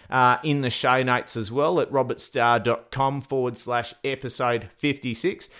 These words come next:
And you can have a look at that. And it also love to know what you think as well, because my personal thoughts are, it really comes down to the environment that we're in. If we're going to have a very retail focus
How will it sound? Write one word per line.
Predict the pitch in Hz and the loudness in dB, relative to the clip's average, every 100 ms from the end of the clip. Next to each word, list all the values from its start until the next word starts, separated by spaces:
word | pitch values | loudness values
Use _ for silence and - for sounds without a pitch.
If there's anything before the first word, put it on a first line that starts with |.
| - | -12
And | 135 139 | -4 -4
you | 127 | -2
can | 131 | -2
have | 135 165 | 2 4
a | 147 | 4
look | 139 139 | 2 0
at | - | 0
that. | 147 180 - - - | 0 0 -4 -16 -2
And | 147 | 2
it | 170 | 6
also | 240 254 240 | 6 6 4
love | 208 196 190 | 6 4 4
to | 180 | 0
know | 175 156 | 4 4
what | 135 - | 4 2
you | 151 151 | 0 -2
think | 147 143 127 | -4 -8 -6
as | 120 107 | -6 -6
well, | 117 117 101 | -2 0 0
because | 117 139 127 - _ | -2 -4 -4 -6 _
my | - 139 | -4 -2
personal | - 208 214 202 185 | 2 2 2 0 -4
thoughts | 156 170 156 - - | -4 0 0 0 0
are, | 131 156 196 - _ _ _ _ _ _ - | 2 2 0 -8 _ _ _ _ _ _ -12
it | 143 | -4
really | 160 165 165 | 4 6 4
comes | 165 143 143 120 | 2 0 0 -2
down | - 120 117 | -4 -4 -4
to | 113 | -6
the | 117 | -6
environment | 110 104 110 110 110 110 - - _ | -4 -2 0 0 -2 -8 -12 -20 _
that | 117 - | 0 2
we're | 113 107 | 2 2
in. | 107 98 - - | 0 -4 -8 -8
If | 120 | -4
we're | 117 | -2
going | 135 160 170 | 0 0 -2
to | |
have | 139 139 123 | -2 -2 -2
a | 117 | -2
very | 120 147 139 | 0 0 0
retail | 113 135 147 143 135 131 | 0 0 0 0 0 0
focus | 120 - 127 139 151 147 | -2 -2 0 0 -4 -6